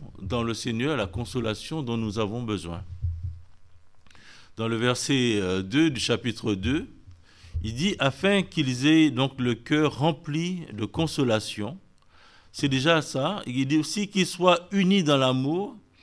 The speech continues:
et enrichis d'une pleine intelligence pour connaître le mystère de Dieu, savoir Christ, mystère dans lequel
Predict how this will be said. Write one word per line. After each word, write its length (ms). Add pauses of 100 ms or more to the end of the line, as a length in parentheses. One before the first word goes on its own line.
(320)
et 260
enrichis 580
d'une 220
pleine 420
intelligence 680
pour 220
connaître 500
le 140
mystère 500
de 140
Dieu, 360 (560)
savoir 500
Christ, 440
mystère 600
dans 260
lequel 560